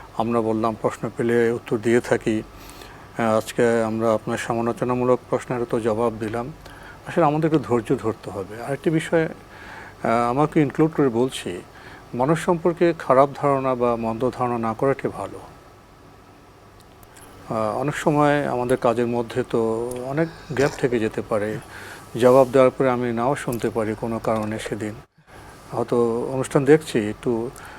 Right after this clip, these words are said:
পাশের রুমে গেলাম, আসলাম, এর মধ্যে তো জবাব হয়ে যেতে পারে, অনেক বিষয় থাকতে পারে।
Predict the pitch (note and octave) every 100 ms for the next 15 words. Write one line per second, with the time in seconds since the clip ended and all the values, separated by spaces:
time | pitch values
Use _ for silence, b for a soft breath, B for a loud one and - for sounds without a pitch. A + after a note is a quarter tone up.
0 | B - B2+ - C3+ C3+ B2+ B2 B2 A#2+
1 | A#2 - A#2 E2 C#3 C3+ B2+ C#3 B2+ A#2+
2 | A#2+ B2 C#3 B2 A#2 A2+ D3+ F#3+ D3 -
3 | E3 - - D#3+ A#2 G2